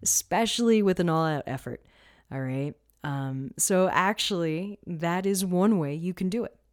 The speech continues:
You can do a sprint test. You can test an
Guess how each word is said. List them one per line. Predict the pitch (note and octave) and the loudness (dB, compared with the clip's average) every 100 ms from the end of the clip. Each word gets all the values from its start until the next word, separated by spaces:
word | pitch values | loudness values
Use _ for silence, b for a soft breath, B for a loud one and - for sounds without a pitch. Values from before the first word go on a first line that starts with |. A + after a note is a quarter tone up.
| - | -8
You | C#3+ C3 | -8 -6
can | D3 | -6
do | C#3+ D3+ | -4 -2
a | |
sprint | - - F3+ | -2 -2 -4
test. | F3+ G3 F#3+ - | -4 -6 -6 -8
You | C3+ | -8
can | C3+ B2+ - b b b - | -6 -8 -8 b b b -6
test | - F3+ F#3+ - | -2 0 2 0
an | E3 | -2